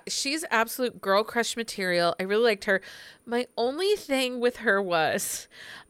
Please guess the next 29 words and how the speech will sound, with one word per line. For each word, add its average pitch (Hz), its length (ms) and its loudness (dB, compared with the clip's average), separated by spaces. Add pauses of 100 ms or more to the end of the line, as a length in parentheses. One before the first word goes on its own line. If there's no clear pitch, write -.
(180)
I 262 380 4 (340)
felt 381 480 2
like 254 500 4 (1300)
in 277 220 2
the 302 200 -2
eye 226 360 4
of 202 180 2
professionalism, 208 1000 0
she - 300 -2
was 285 200 2
willing 240 380 4
to 233 120 -6
tell 190 360 4 (100)
everybody 220 640 4
and 208 100 2
anybody 165 640 -2 (520)
everything 208 400 4
going 180 260 4
on 165 160 -2
with 160 160 -6
Ethan. 143 480 -8 (300)
Like, 220 160 4
she - 240 0
gossiped 208 580 2
with 220 140 4
her 214 160 4
friends 185 440 2
about 180 320 2
Ethan, 180 600 0